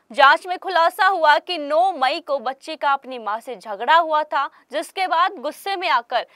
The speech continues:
बच्ची ने खुद पर पेट्रोल डाल लिया था, जिससे वह जल गई थी। इस घटना को छिपाने के लिए बच्ची के माता-पिता ने पुलिस में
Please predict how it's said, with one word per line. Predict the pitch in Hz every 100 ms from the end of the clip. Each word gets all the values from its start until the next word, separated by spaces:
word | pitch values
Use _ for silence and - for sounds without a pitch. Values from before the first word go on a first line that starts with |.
| _ -
बच्ची | 302 320 392
ने | 320 294
खुद | - 339 -
पर | 254
पेट्रोल | 220 196 - 277 311 214
डाल | 180 185
लिया | 185 185
था, | 233 170 - _ _
जिससे | 226 302 - 370
वह | 381
जल | 254 269 330
गई | 330 339 339
थी। | 359 370 - _ -
इस | 262
घटना | 247 285 277 320
को | 320 285
छिपाने | - 302 240 269 302 330
के | 311 262
लिए | 277
बच्ची | 247 277 277 320
के | 302 269
माता-पिता | 240 233 285 330 302 269 240
ने | 247
पुलिस | 247 285 311 349 -
में | 233 180